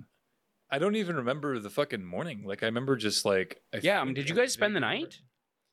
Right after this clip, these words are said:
Speaker 1: Yeah, we spent the night because that, that was late as fuck.
Speaker 2: Shit.
Speaker 1: Yeah, it was, uh,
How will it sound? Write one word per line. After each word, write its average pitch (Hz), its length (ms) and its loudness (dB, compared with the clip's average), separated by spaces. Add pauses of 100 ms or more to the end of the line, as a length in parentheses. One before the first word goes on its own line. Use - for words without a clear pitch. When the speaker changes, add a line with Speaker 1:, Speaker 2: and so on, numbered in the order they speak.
Speaker 1:
Yeah, 170 120 4
we 139 80 -4
spent 165 160 -14
the 156 40 -16
night 151 200 -2 (100)
because 107 220 -10
that, 123 180 2
that 120 100 -2
was 101 120 -10
late 104 200 -4
as 90 100 -14
fuck. 110 220 -4 (380)
Speaker 2:
Shit. - 380 -10 (1400)
Speaker 1:
Yeah, 101 80 -4
it 98 60 -4
was, 113 200 -4
uh, 92 260 -4